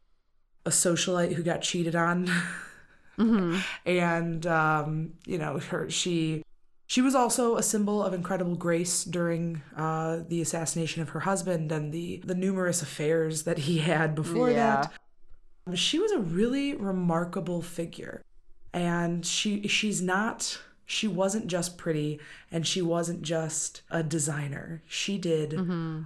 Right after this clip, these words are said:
Speaker 1: a great deal for our country. And she did it in a way that utilized her talents in a way that benefited the people.
Speaker 2: Amen.
Speaker 1: I'm a big fucking
Speaker 2: God
Speaker 1: fan.
Speaker 2: bless.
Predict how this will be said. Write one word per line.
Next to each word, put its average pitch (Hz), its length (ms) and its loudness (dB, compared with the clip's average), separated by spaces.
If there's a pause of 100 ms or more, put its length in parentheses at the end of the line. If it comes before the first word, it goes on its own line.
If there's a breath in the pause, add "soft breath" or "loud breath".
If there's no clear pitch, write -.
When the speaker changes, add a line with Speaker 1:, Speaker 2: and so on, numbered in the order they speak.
Speaker 1:
a 214 100 -2
great 180 540 -2
deal - 380 -8 (200)
for 160 220 -2
our - 100 -2
country. - 480 -8
And 185 200 -2
she 208 160 0
did 196 180 0
it 202 120 0
in 185 100 -2
a 175 80 0
way 165 480 0 (440 loud breath)
that 175 160 -2
utilized 214 580 0
her 214 80 -2
talents 160 480 -4
in 165 120 -4
a 165 60 0
way 160 120 2
that 156 160 -6
benefited 156 460 -4
the 160 60 -10
people. - 420 -10 (1600 soft breath)
Speaker 2:
Amen. 165 560 0
Speaker 1:
I'm 208 140 0
a 180 40 2
big 160 180 -2
fucking 147 220 -8
Speaker 2:
God 185 120 6
Speaker 1:
fan. 165 80 2
Speaker 2:
bless. 156 340 2